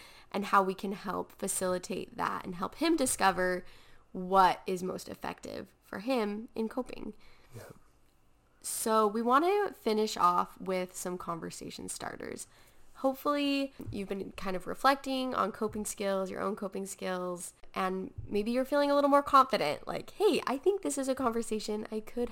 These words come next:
Speaker 1: have with my kids." But sometimes the hardest part is just getting the ball rolling. And so we want to just share some ideas of ways, you know, questions you could ask or just ways to get that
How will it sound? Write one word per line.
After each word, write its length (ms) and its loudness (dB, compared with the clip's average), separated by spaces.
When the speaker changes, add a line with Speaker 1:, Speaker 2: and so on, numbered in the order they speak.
Speaker 1:
have 500 -2
with 280 -4
my 100 -4
kids." 520 -2
But 340 12
sometimes 600 -2
the 480 2
hardest 380 -4
part 200 0
is 160 -6
just 220 -8
getting 440 -6
the 100 -12
ball 440 -4
rolling. 540 -8
And 320 2
so 220 0
we 400 -4
want 600 -4
to 560 -2
just 200 0
share 180 2
some 160 0
ideas 680 2
of 400 2
ways, 560 -6
you 80 -6
know, 200 -6
questions 400 -8
you 100 -8
could 160 -10
ask 500 4
or 140 -4
just 280 -10
ways 240 -6
to 80 -10
get 140 -12
that 200 -6